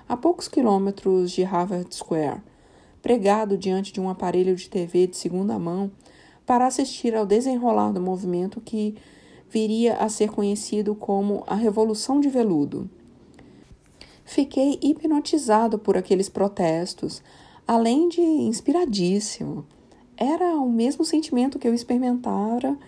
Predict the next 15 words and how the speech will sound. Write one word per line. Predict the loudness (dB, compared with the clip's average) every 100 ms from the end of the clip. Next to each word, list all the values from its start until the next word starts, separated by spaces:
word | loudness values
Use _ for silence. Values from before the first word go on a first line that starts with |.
| -20 -20 -8
no | -4 0
começo | 2 2 0 0 -2
do | 0 0
ano | 0 -2 -2
ao | -2 2
ver | 2
aquela | 2 0 0
figura | -2 0 0 0
solitária | -2 -4 -2 0 2 0 -2 -6 -14 -20 -8 -4
enfrentando | -4 -2 -4 -2 -2 0 0 -2
os | -6 -6
tanques | -4 -4 -4 -6 -8 -8 -16 -20 -20 -20 -10 -2
na | -2
Praça | 2 0 2 -2 -4 -4 -4 -4 -10 -16 -20 -18
Tiananmen. | -14 -6 -2 -2 -2 -2 -2 -2 -4 -6 -10